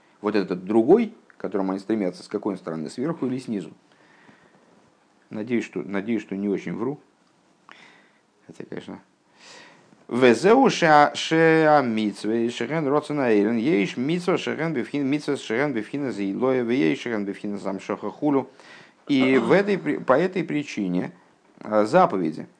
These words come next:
а заповеди являются проявлением роцен аэлен, высшей воли. То есть они вот именно с волей связаны, да, божественной. А, есть заповеди, которые находятся в аспекте поднятия, есть заповеди, которые находятся в аспекте привлечения.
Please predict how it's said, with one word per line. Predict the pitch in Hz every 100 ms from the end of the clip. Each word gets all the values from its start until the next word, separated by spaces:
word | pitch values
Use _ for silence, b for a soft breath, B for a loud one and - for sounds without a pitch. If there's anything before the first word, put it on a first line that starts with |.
| _ _ _
а | 98
заповеди | 123 135 117
являются | 101 107 95 90
проявлением | 95 98 143 202 170 131
роцен | 147 147 131
аэлен, | 107 87 73
высшей | 101 135 -
воли. | 120 113 - - _ b b _
То |
есть | - 98
они | 98
вот | 95 90
именно | 104 98
с | -
волей | 117 135 92
связаны, | - 82 - - -
да, | - 170 B B B _
божественной. | - 101 185 - 180 - b b _ -
А, | 208 - -
есть | 117 190 196 131
заповеди, | 147 123 98 - -
которые | - - 165 127
находятся | 120 - 143 101 -
в | 101
аспекте | 104 - 113 95
поднятия, | 101 92 92 90 156 143
есть | 110
заповеди, | 156 175 143
которые | 120 107 151
находятся | 139 113 139 135
в | 113
аспекте | 117 127 120
привлечения. | 104 117 123 - 82 -